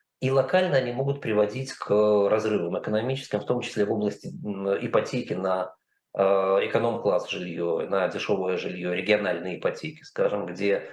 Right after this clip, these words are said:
э, машина продолжает работать, несмотря на то, что Центральный банк пересмотрел недавно параметры для банков рисковые по ипотеке в сторону ужесточения, все равно машина продолжает работать, правительство продолжает требовать, чтобы эта машина работала.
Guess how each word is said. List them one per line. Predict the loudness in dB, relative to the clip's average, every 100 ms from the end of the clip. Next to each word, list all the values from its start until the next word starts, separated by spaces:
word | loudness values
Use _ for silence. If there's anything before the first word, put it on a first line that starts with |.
| -20 _ _ 2
э, | 4 4
машина | 0 0 0 2
продолжает | 2 2 2 2 2 4
работать, | 2 0 -8 -8
несмотря | -6 0 0 0
на |
то, | -4
что | -8
Центральный | -4 2 2 2
банк | 0 0 -2
пересмотрел | -6 -2 -2 0 0 0 -4 _ _ _ _ -6
недавно | -2 4 4 4 0
параметры | 4 4 4 0 -4 0 0
для | 2 2
банков | 2 0 -2 -8 -6
рисковые | -6 -4 -2 0 -2
по | 0 0
ипотеке | 2 0 0 -8 -10
в |
сторону | -2 -2 0 -6
ужесточения, | -4 -2 -2 0 0 -2
все | 0 2
равно | 2
машина | 2 0 -2 -2
продолжает | -2 -4 0 0 2
работать, | 0 2 -2 -4 -10 _ -20 -20 _
правительство | 4 4 2 -2 0
продолжает | 0 2 4 2 2
требовать, | 0 2 0
чтобы | -2 -4 -2
эта | -2
машина | -2 0 2
работала. | 2 2 -2 0 -2 -2